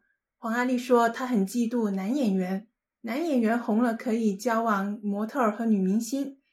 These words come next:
但是女演员红了就只交往了一个魔术师。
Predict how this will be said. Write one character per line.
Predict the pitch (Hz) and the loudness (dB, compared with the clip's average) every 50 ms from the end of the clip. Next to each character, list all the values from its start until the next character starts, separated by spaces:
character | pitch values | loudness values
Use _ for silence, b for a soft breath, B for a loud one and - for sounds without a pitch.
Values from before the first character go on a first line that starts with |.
| _ _ | _ _
但 | - 254 254 | -8 -8 -8
是 | 247 - 277 262 247 226 - - - | -6 -4 0 0 2 2 0 -4 -6
女 | 214 196 226 254 | -2 0 0 0
演 | 320 311 277 247 214 | 0 2 2 2 2
员 | 196 196 202 | 2 2 0
红 | 214 214 - 202 208 214 | -2 -2 -4 -2 -2 0
了 | 214 202 | 0 0
就 | 190 254 240 | 0 -2 -2
只 | 226 - - - - | -2 -4 -8 -16 -14
交 | - - 240 233 233 | -10 -8 -6 -6 -4
往 | 226 202 185 | -4 -4 -4
了 | 190 190 190 | -4 -2 -2
一 | 190 190 190 | -2 -2 -4
个 | - 233 214 | -4 -4 -4
魔 | 202 190 190 202 | -4 -4 -4 -6
术 | 220 226 277 247 226 | -6 -4 -6 -6 -6
师。 | 233 - - 269 277 - - - _ | -6 -10 -10 -8 -8 -8 -8 -10 _